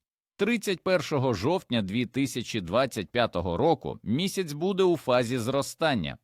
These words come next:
це буде десятий, а після чотирнадцятої години тридцяти чотирьох хвилин, одинадцятий місячний день.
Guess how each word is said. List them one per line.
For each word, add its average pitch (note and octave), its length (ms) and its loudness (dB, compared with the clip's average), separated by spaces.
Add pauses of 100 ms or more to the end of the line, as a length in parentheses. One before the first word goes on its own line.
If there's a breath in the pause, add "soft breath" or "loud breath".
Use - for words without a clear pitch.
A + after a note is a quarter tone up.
це G2+ 200 -2
буде G#2 280 0
десятий, A2 680 -2 (360)
а F#2+ 120 0 (120)
після C#3 340 -4
чотирнадцятої E2 960 -6
години G#2+ 600 -2 (120)
тридцяти G3 600 -2
чотирьох A2 580 0
хвилин, G#2+ 560 0 (240)
одинадцятий A#2 840 0
місячний G#2 600 -2
день. C#2 300 -6